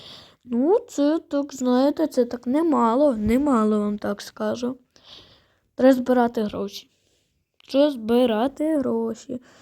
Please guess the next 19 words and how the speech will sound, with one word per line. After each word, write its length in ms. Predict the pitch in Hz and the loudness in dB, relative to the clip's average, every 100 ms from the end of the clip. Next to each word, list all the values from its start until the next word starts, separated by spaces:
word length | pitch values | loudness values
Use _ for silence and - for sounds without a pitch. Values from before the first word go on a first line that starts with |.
| - - - _ | -20 -20 -20 _
Дайте 400 | 330 427 359 240 | 2 2 2 0
мені 220 | 233 226 | 0 0
одну 420 | 226 226 214 214 240 _ _ _ _ _ - _ - | 0 0 0 -4 -6 _ _ _ _ _ -20 _ -10
косарь 500 | 240 - 226 226 214 | -8 -4 0 0 0
баксів, 720 | 214 208 208 - - - 262 | 0 0 0 -6 -12 -12 -6
дайте 320 | 277 349 - | -4 -4 -6
мені 320 | 190 180 165 - _ _ | -8 -6 -8 -14 _ _
тисячу, 480 | - 196 - - - - - - - - - | -6 -6 -6 -14 -18 -18 -20 -20 -20 -16 0
ну, 80 | |
або 240 | 339 311 302 | 2 4 2
як 160 | 311 | 2
мінімум 560 | 294 311 311 294 269 262 | 0 -2 0 -2 -2 -6
чотириста 680 | - 269 247 233 226 - 247 - _ _ _ - | -10 -6 -4 -4 -8 -12 -14 -14 _ _ _ -4
доларів. 640 | 214 208 208 208 226 240 - _ _ _ _ _ | 0 0 0 -4 -4 -6 -10 _ _ _ _ _
Мені 240 | 254 269 | -4 -2
вони 260 | 285 285 269 | 0 0 0
дуже 340 | 247 294 320 | 2 2 2
потрібні. 680 | 311 311 - 214 214 - _ _ _ _ _ _ _ _ _ - | -2 -6 -6 -4 -4 -10 _ _ _ _ _ _ _ _ _ -8
First 400 | 254 254 254 - | 0 0 -2 -12